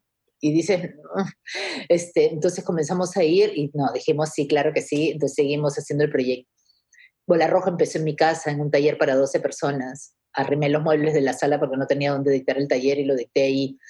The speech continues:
Primero tengo que saber si me gusta a mí. O sea,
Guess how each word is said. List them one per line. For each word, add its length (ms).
Primero 360
tengo 240
que 80
saber 240
si 120
me 120
gusta 260
a 40
mí. 340
O 120
sea, 120